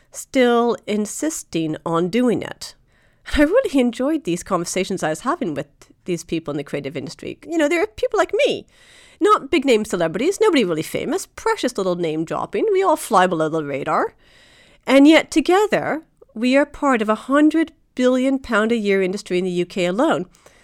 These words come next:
A hundred billion pounds. And the creative industry is growing at almost twice the rate of the economy since twenty ten.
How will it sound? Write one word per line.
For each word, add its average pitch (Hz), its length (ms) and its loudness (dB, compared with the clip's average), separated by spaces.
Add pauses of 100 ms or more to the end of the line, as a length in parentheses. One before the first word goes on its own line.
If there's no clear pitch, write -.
(880)
A 311 60 -12
hundred 311 920 -4 (420)
billion 294 720 4
pounds. 240 680 0 (520)
And 311 640 2 (680)
the 269 80 0
creative 302 360 2
industry 285 460 2
is 233 140 2
growing 240 640 2 (460)
at 220 160 0
almost 247 340 2
twice 277 260 0
the 247 140 -6
rate 196 160 2
of 208 60 -4
the 208 120 -2
economy 240 480 2
since 233 240 -8
twenty 240 300 -2
ten. 233 440 -6